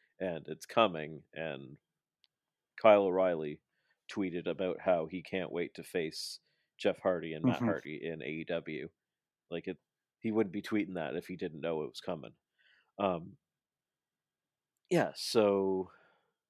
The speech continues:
Speaker 1: I think the Team Extreme, they're gonna have, they're gonna have one final run, or this is how I would do it. They're gonna have three to four great feuds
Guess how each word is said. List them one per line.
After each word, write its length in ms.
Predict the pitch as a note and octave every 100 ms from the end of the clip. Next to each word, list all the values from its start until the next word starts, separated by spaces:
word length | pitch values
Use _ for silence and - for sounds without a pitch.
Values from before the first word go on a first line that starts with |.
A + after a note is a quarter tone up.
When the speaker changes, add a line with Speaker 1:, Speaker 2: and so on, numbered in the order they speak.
| _ _ _ _ _ _ _ _ G#2
Speaker 1:
I 100 | A2+
think 280 | C3 B2 - -
the 320 | G2 F2 -
Team 200 | - A2
Extreme, 440 | A2 - G2+ F#2+ F#2
they're 100 | F2+
gonna 260 | G#2 G#2
have, 420 | G#2 G2 F#2 F2+ F2 _ _ -
they're 100 | G2+
gonna 120 | G#2
have 180 | A2 A2
one 220 | A#2 A2
final 380 | - G#2 A2 G#2
run, 220 | D2 B1+
or 120 | - F#2+
this 160 | -
is 100 | - -
how 160 | G2+
I 120 | D2+
would 180 | C2+ C#2
do 180 | C#2 C2
it. 100 | C#2 - _ _ _ _ _ -
They're 120 | G2
gonna 240 | G#2+ G2+
have 480 | G2 G#2+ A2 A#2+ B2 - _ _ _ _ _ - -
three 260 | G#2+ G#2
to 100 | G#2+
four 560 | B2 - G#2 G2+ G2+ G#2+ _ _ _ _ _ _ -
great 380 | F#2 F#2 F#2+
feuds 640 | - G#2+ F2+ D2+ D#2+ D#2+